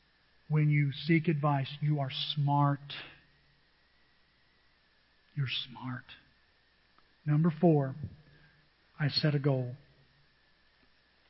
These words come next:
If I wanna work smart, I set a goal.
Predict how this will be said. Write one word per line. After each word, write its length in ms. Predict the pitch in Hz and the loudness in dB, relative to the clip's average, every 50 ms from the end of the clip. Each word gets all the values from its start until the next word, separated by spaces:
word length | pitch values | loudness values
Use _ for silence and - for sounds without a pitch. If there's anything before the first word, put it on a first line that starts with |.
| _ - - | _ -12 -10
If 160 | 147 - 160 | -6 -2 0
I 60 | 160 | 4
wanna 220 | 170 190 214 208 | 6 8 8 10
work 200 | 196 196 202 202 | 10 10 8 8
smart, 400 | - - 190 180 175 180 180 175 - - - - - _ _ _ _ _ _ _ _ _ - | 4 4 4 6 6 6 4 4 0 -6 -20 -20 -20 _ _ _ _ _ _ _ _ _ -4
I 60 | 160 | -4
set 240 | 147 - - 156 143 | -4 -2 -2 -2 -2
a 40 | 143 | -4
goal. 220 | 127 127 123 117 | -6 -8 -10 -12